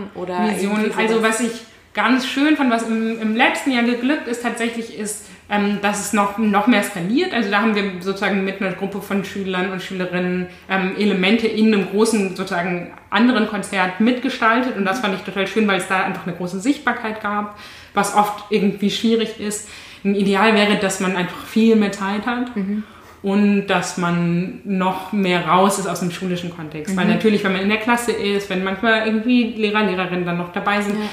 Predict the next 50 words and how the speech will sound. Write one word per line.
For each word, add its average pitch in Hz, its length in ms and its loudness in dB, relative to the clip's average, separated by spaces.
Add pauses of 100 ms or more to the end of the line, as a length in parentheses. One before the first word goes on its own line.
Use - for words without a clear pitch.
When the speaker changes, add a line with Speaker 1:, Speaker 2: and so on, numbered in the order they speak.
(160)
Speaker 2:
macht 208 240 0
es 196 100 -2
da 208 100 2
immer 220 260 6
viel 180 180 -4
aus. 180 340 -2
Und 185 160 -6
wenn 190 120 2
man 185 200 0
mehr 196 220 0
Zeit 208 300 -2
hat, 180 120 -2
wirklich 196 280 -4
alleine 202 420 4
mit 196 160 2
denen 202 140 -2
zu - 100 -10
arbeiten. 185 320 -2
Ich 170 60 -4
hatte 190 160 0
einmal 185 260 2
eine 175 160 2
Gruppe 170 320 -6
mit, 175 320 -2
von 175 220 -2
so 165 340 -2
sechs, - 580 -8
acht 175 280 -4
Mädels, 185 480 -2
mit 185 80 0
Speaker 1:
Mhm. 180 60 -2
Speaker 2:
denen 180 120 0
ich 175 80 -6
wirklich 175 260 -6 (300)
einfach 170 200 -4
ganz 214 200 4
alleine 180 320 2
Zeit 196 300 -2
hatte 190 300 -4
und 180 180 -4 (100)
einen 180 120 -4
großen, 190 340 0
oder 196 100 2
sozusagen 180 320 0
hohen 202 140 4
Betreuungsschlüssel. 190 640 0
Und 170 80 -2
das 180 180 -4
war 165 160 -4
toll. 156 460 -10